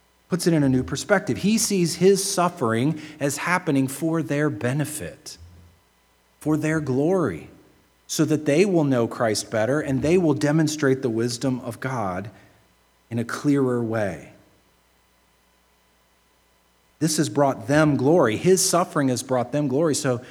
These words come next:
they need to view it from that perspective as well, from the big picture perspective of the purpose of the church.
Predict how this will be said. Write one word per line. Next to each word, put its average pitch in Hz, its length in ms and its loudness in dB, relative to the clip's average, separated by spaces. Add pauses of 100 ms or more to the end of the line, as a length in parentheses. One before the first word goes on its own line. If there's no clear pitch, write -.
(180)
they 151 240 2
need 175 180 4
to 135 60 2
view 123 220 0
it 117 120 -4
from 117 140 -2
that 113 200 -4
perspective 104 600 -6
as 90 120 -10
well, 87 300 -10 (520)
from 123 120 -2
the 107 80 -4
big 127 260 -4
picture 131 360 -8
perspective - 760 -10 (300)
of 104 120 -8
the 98 60 -8
purpose - 640 -6 (400)
of 101 140 -10
the 98 80 -10
church. - 560 -14